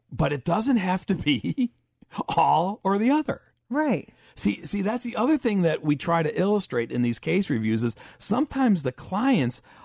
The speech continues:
Speaker 1: always think a decision is either black or white. It's like a light switch. It's either on or off. I-, it's not, doesn't really work that way.
Speaker 2: No, it is. Uh, there's too many. There's very few absolutes in planning.
Speaker 1: Yeah.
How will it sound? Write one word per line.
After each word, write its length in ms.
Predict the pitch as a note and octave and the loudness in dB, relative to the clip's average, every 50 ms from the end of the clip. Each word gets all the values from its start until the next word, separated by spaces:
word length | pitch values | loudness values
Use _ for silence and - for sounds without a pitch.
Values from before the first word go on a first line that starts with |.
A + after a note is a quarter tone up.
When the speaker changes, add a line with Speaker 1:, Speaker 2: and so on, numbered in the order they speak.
| - _ - | -8 _ 0
Speaker 1:
always 480 | D#3 F3+ G#3 A3+ B3 A#3 A3+ - - | 2 2 4 4 4 4 2 0 -2
think 280 | - F3+ F3 F3 D#3+ - - | -2 0 0 0 0 -2 -4
a 60 | D3 | -2
decision 760 | B2+ C#3 C3+ - - - G#3 B3 C#4 B3+ - C#3 C3 B2+ C3 | 0 0 -2 -2 -2 0 0 2 2 0 0 -2 -2 -2 -2
is 180 | C#3+ C#3 C3+ C#3 | -2 -2 -2 0
either 280 | C#3 C#3 C3+ C3 A#2 | 0 0 0 0 0
black 440 | G2 - A2+ B2+ C#3 D#3 F3 - - | -2 -2 -2 0 0 0 0 -2 -2
or 140 | E3+ E3 D#3 | 0 0 2
white. 380 | D#3 F3+ E3 B2+ G2 - - _ _ _ _ _ _ _ _ _ | 2 0 0 0 -2 -6 -12 _ _ _ _ _ _ _ _ _
It's 140 | D#3+ D3 - | -4 -2 -2
like 160 | D#3+ D#3+ C#3+ | -2 -4 -2
a 60 | D3+ | -2
light 360 | D#3 D3+ E3 F#3 A3 B3+ A#3+ - | -2 -2 0 0 0 0 -2 -4
switch. 380 | - - G#2+ - - - - | -6 -8 -8 -8 -10 -10 -10
It's 160 | C#3 B2+ - | -10 -8 -2
either 340 | C#3 C#3+ C#3+ C3+ B2 - - | -2 0 2 2 0 0 0
on 300 | C#3+ D3+ E3+ E3+ F3+ F3+ | 0 0 2 2 0 0
or 160 | E3+ D#3 D3+ - | 0 0 0 2
off. 480 | D3+ D#3 D3 A#2+ F2 E2 - - _ _ _ _ _ _ _ _ _ - _ _ - | 2 2 2 0 -2 -6 -10 -18 _ _ _ _ _ _ _ _ _ -20 _ _ -18
I-, 120 | - - _ - | -18 -12 _ -6
it's 240 | F3 D3+ - - | -6 -4 0 0
not, 320 | F#3 F#3+ G#3+ B3+ C4 - G3 | 2 2 2 0 -4 -4 -2
doesn't 280 | G3+ A3 A#3 C4 B3+ | -2 0 0 0 0
really 300 | G#3+ F#3+ F#3 F#3 G3 G3+ | 0 2 2 2 2 0
work 440 | F3 C#3+ C3+ D#3 G3+ A#3+ B3 - - | 0 -2 -2 0 0 0 0 -2 -6
that 260 | D3 A#2 F#2+ - - | -10 -8 -8 -10 -14
way. 160 | - E2 D#2+ - _ _ _ _ _ _ _ _ _ _ _ _ _ - | -16 -18 -20 -20 _ _ _ _ _ _ _ _ _ _ _ _ _ 0
Speaker 2:
No, 240 | A#3 D4+ E4+ D4 G3 | 2 2 4 4 2
it 80 | F#3 F#3 | 2 2
is. 200 | A3+ C4+ C4 - | 2 0 0 -2
Uh, 260 | G3 A3 G#3 G#3 A3+ | -4 -4 -4 -2 -2
there's 220 | A#3 B3 B3 A3 - | 0 2 2 0 0
too 160 | - - F#4+ | -4 -8 -8
many. 220 | G#4 A4 F4+ - A3 | -6 -6 -4 -4 -2
There's 260 | A3 B3 B3+ A#3+ A3 | 0 0 0 0 -2
very 380 | G3 F#3+ A3+ C4 E4 F#4+ F4+ C#4+ | -2 2 2 2 2 2 0 -2
few 320 | - - B3+ C#4 C#4+ - | -4 -6 -6 -6 -6 -4
absolutes 720 | D#3 F#3 G#3 A3+ - - - G3+ F#3 F3 F#3+ A#3 A3+ - | -2 -2 -2 -2 -4 -4 -4 -2 0 0 0 0 0 0
in 160 | A3 F3+ E3+ - | 0 0 0 -2
planning. 560 | - - E3+ F3 F3 F3+ G#3 A#3+ D4 D#4+ C#4 | -4 -4 -2 0 2 4 4 4 4 2 2
Speaker 1:
Yeah. 260 | D#3 E3+ E3+ B2+ F2+ | 2 2 0 0 -2